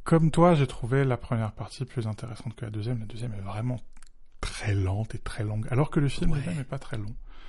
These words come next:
Speaker 1: Euh, j-, j'ai, j'ai écrit en sortant, euh, du film que ce film était trop conscient de lui-même pour être véritablement drôle.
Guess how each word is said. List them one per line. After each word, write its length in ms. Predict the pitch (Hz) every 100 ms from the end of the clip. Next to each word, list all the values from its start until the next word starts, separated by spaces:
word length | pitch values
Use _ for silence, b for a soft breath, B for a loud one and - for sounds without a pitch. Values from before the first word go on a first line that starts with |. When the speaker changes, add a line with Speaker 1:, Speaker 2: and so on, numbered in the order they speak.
| B B B B B -
Speaker 1:
Euh, 420 | 135 123 120 117 123 - b b b b b - - - - - - - - - - - - -
j-, 280 | - 165 139
j'ai, 200 | 135 160 -
j'ai 240 | 139 170 - - - - - -
écrit 400 | 170 - - 220
en 80 | 190
sortant, 680 | - 147 - - 139 147 - 139
euh, 160 | 127
du 140 | 120 117
film 380 | - 127 135 165 -
que 340 | - 120 120 -
ce 200 | - 120
film 360 | 110 - 143 135
était 240 | - 120 - - - - _ -
trop 240 | - 139
conscient 420 | 135 135 - 135 127
de 80 |
lui-même 440 | 120 123 120 123 123
pour 220 | - 117
être 300 | 113 - -
véritablement 600 | 117 113 117 110 113 110
drôle. 340 | 107 107 127